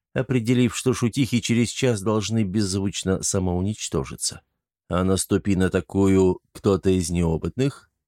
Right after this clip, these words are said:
во-первых, растеряется от грохота, во-вторых, может со страху начать палить по сторонам, притягивая зверьё. Хорошо, если догадается сразу убежать». Примерно к полудню Зорг нагнал отряд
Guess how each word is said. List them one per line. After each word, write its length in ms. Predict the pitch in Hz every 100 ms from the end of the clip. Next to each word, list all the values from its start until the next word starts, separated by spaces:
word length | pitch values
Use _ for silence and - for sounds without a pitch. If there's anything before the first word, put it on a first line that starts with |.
| _ -
во-первых, 720 | 120 135 170 165 156 139 131
растеряется 840 | 117 123 - 135 139 127 113 127
от 100 | 120
грохота, 540 | 117 151 170 92 78 78
во-вторых, 540 | 87 - 104 107 -
может 400 | 104 107 95 95
со 140 | 107
страху 600 | 101 107 104 101 107 101 -
начать 500 | 104 107 - 101 -
палить 360 | 107 98 92
по 100 | -
сторонам, 640 | 101 - 107 120 151 147 120 _ _
притягивая 800 | 127 127 - 135 104 107 107 98
зверьё. 560 | 87 107 92 80 71 - _ _ _ _ _
Хорошо, 500 | - 160 170 - 196
если 400 | - 110 - 117
догадается 720 | 101 110 113 131 113 - 104
сразу 460 | - 95 101 92 95
убежать». 680 | 90 85 92 90 62 - - _ _ _ _ _ _ _ _ _ _
Примерно 460 | 127 151 202 170 170
к 80 |
полудню 440 | - 147 151 120 123
Зорг 400 | 107 131 110 -
нагнал 400 | 107 98 113 107
отряд 460 | 98 92 87 -